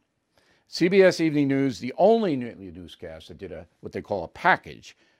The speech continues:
two minutes, twenty-five seconds. Uh, they did a report focused on unaccompanied minors and housing for the minors. It's a big C B S, um, deal. They like that story. All right, some stats.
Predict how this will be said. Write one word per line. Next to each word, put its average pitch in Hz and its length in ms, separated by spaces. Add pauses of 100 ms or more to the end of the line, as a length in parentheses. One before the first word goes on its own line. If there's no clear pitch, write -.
(120)
two 156 140
minutes, 143 360 (140)
twenty-five 123 560
seconds. 76 540 (460)
Uh, 82 460 (500)
they 98 100
did 95 160
a 82 60
report 131 500 (180)
focused - 420
on 101 180
unaccompanied 113 600
minors 101 580 (260)
and - 120
housing 98 600
for 80 260
the 73 120
minors. 107 580 (140)
It's - 100
a - 20
big 87 200
C - 180
B 78 200
S, - 340 (440)
um, 65 400 (960)
deal. 95 320 (240)
They 80 100
like 80 260
that 65 240
story. - 420 (920)
All 160 80
right, 147 120
some 143 140
stats. 170 600